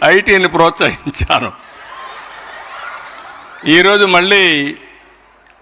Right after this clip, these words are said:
డేటా సెంటర్, లేకపోతే ఆర్టిఫిషియల్ ఇంటెలిజెన్స్, ఇంకో పక్కన క్వాంటమ్ వ్యాలీ, క్వాంటమ్ కంప్యూటర్స్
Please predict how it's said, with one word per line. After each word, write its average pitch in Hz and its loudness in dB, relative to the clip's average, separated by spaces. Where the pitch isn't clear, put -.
డేటా 165 2
సెంటర్, 170 -2
లేకపోతే 151 0
ఆర్టిఫిషియల్ 147 0
ఇంటెలిజెన్స్, 156 0
ఇంకో 170 4
పక్కన 156 0
క్వాంటమ్ 156 0
వ్యాలీ, 156 2
క్వాంటమ్ 156 2
కంప్యూటర్స్ 156 -2